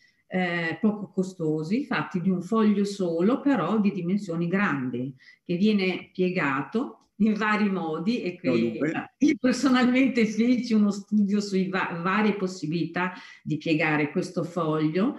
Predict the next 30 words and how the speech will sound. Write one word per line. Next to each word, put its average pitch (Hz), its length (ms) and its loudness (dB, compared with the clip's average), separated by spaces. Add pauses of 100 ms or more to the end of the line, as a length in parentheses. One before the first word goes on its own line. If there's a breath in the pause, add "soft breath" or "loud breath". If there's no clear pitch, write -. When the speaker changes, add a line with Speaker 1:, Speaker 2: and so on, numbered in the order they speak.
(360 loud breath)
Speaker 1:
in 156 400 0
modo 196 360 2
da 185 160 -2
poterlo 202 560 2
aprire 202 500 2
anche 165 300 -2
in 170 80 -2
modi 160 280 0
diversi. 156 600 0
Ad 147 100 -2
esempio 151 420 0
c'è 160 140 -4
il 151 80 4
libro 151 300 0
senza 147 420 -4
fine, 156 640 0 (360 loud breath)
eh, 139 520 2
c'è 147 160 2
la 135 180 2
fisarmonica, 165 800 2
ci 202 120 0
sono 220 420 2 (100)
vari 185 480 2
tipi 175 300 -4
di 202 160 0
pieghe 165 420 0
che 151 100 -6
si 143 160 -12
possono 190 420 -2
fare, 202 520 -2